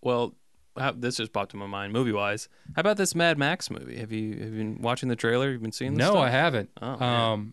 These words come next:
Speaker 2: I've heard about it.
Speaker 1: A lot of people on the, uh, on the interwebs are really losing their mind over it. They're,
Speaker 2: Yeah.
Speaker 1: they're, they're psyched.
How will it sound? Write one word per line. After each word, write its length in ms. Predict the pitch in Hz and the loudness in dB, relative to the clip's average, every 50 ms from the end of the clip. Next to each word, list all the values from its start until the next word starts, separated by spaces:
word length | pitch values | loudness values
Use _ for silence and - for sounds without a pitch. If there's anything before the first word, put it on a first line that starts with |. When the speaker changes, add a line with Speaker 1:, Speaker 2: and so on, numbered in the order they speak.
| - | -10
Speaker 2:
I've 140 | - 107 - | -10 -10 -10
heard 280 | - - - 175 220 208 | -6 -4 -4 -2 -2 -2
about 280 | 135 101 95 95 92 | -2 -2 -2 -2 -2
it. 120 | 92 95 - - - - | -4 -6 -10 -12 -14 -8
Speaker 1:
A 60 | 110 104 | -2 0
lot 140 | 123 185 | 2 2
of 60 | 247 247 | 2 0
people 720 | 226 180 143 135 135 131 123 117 113 110 104 95 - - _ _ _ - | -2 -2 0 2 2 2 2 2 2 0 -2 -4 -8 -16 _ _ _ -6
on 200 | 120 117 120 117 | -4 -2 -2 0
the, 200 | 110 107 104 104 | 0 -2 -2 -2
uh, 360 | 104 104 104 101 101 101 101 101 | -2 -2 -2 -2 -2 -4 -4 -4
on 100 | 104 104 | -6 -4
the 60 | 107 | -4
interwebs 420 | 135 175 151 110 101 98 - - | -4 -2 -2 -4 -4 -6 -8 -10
are 40 | - | -8
really 360 | 101 117 127 117 101 98 104 - - - - _ _ _ _ _ _ _ _ - | -6 -4 -4 -4 -6 -6 -10 -14 -20 -20 -20 _ _ _ _ _ _ _ _ -20
losing 340 | - - 107 117 120 110 104 | -14 -10 -6 -6 -6 -6 -6
their 100 | 98 92 | -8 -8
mind 300 | 95 104 127 151 131 - | -8 -6 -6 -6 -6 -8
over 200 | - - - 62 | -10 -12 -12 -12
it. 120 | 60 - - | -12 -14 -14
They're, 280 | - - - - - 131 - _ _ _ _ | -14 -14 -12 -12 -12 -14 -16 _ _ _ _
Speaker 2:
Yeah. 220 | - 110 101 101 98 | -2 0 0 0 0
Speaker 1:
they're, 80 | 95 - - _ _ | -2 -8 -14 _ _
they're 100 | - 110 | -10 -8
psyched. 640 | - - - 90 117 - - - - - - - | -8 -6 -2 -2 -2 -2 -2 -8 -16 -20 -20 -20